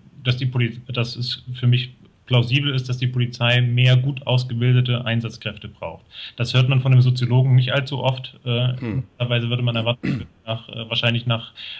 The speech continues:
Speaker 1: mehr Prävention, mehr Sozialarbeit. Das ist auch alles total wichtig. Ähm,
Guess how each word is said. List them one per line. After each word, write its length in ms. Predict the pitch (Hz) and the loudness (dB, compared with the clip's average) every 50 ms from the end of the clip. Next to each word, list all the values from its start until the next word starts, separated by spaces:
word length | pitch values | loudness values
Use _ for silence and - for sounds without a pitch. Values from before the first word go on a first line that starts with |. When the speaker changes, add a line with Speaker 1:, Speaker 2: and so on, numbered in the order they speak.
| - | -8
Speaker 1:
mehr 160 | - 123 117 117 | -2 0 0 0
Prävention, 640 | - - 127 120 123 127 120 - 131 127 127 127 | 0 0 0 2 2 2 2 2 4 4 6 6
mehr 120 | 120 117 | 6 4
Sozialarbeit. 600 | 113 117 - - 113 117 131 131 123 123 123 120 | 2 0 -2 0 0 2 2 2 2 2 0 0
Das 120 | 117 113 123 | 0 -4 -4
ist 140 | 127 127 - | -6 -4 -2
auch 220 | 147 151 - - | -2 -2 -2 -2
alles 240 | 139 139 147 135 - | 0 0 0 -2 -2
total 340 | - 131 131 - 127 127 123 | -4 -6 0 2 2 2 2
wichtig. 400 | 123 - - - 143 135 131 - - - - - - - _ _ - | 0 -2 -4 -6 -6 -8 -8 -12 -16 -20 -20 -20 -20 -20 _ _ 0
Ähm, 320 | 123 120 120 120 120 120 | 0 2 2 2 0 -2